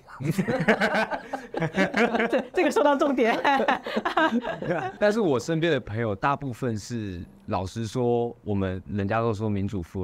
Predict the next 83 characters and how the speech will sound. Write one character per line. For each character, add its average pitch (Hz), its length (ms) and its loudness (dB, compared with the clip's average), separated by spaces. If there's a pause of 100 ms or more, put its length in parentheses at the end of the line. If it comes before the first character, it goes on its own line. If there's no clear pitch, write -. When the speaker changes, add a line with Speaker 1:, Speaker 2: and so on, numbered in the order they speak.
Speaker 3:
二 85 100 -4
代， 80 240 -8
我 - 80 -8
们 98 160 -2
出 180 180 -4
生 160 160 0
的 131 80 2
时 107 140 -4
候 104 140 2
就 104 100 -4
已 104 140 -4
经 107 180 -2
在 113 140 0
民 95 180 -2
主 90 140 -4
选 85 160 -6
举 180 280 -2
了， - 60 -12
Speaker 2:
嗯。 - 20 -20 (200)
Speaker 1:
对。 123 120 -2
Speaker 3:
然 110 80 0
后 117 80 2
是 120 140 -2
越 143 140 4
走 92 200 -4
越 95 160 0
好。 82 140 -8
我 69 60 -4
们 92 120 0
没 120 80 2
有 120 80 2
经 107 160 -2
历 107 140 0
过 104 180 0
戒 92 280 -2
严， 80 120 -2
我 80 60 -6
们 85 100 -4
没 101 120 0
有 101 100 0
经 92 180 -4
历 92 140 -2
过 92 240 -4 (220)
那 98 160 -2
一 101 40 0
些 101 280 -4
白 85 160 -6
色 104 120 -2
恐 85 220 -6
怖 101 80 -4
时 - 180 -6
期。 - 180 -10 (200)
Speaker 1:
嗯。 127 220 0
嗯。 - 20 -4
Speaker 3:
所 151 140 2
以 147 80 4
大 151 180 2
家 131 240 2
反 90 260 -4
而 85 200 -4
对 131 240 0
于 113 40 0
民 104 200 0
主 107 160 -4
这 104 100 -2
件 113 100 -2
事 107 160 -8
情 95 140 -6
没 95 100 0
有 120 80 2
那 110 60 0
么 104 140 0
热 101 200 0
衷， 82 320 -8 (400)
我 117 100 -4
们 123 60 0
把 113 160 2
它 135 80 0
当 151 220 0
作 147 160 -2
是 127 180 -6
一 123 140 0
个 101 420 -4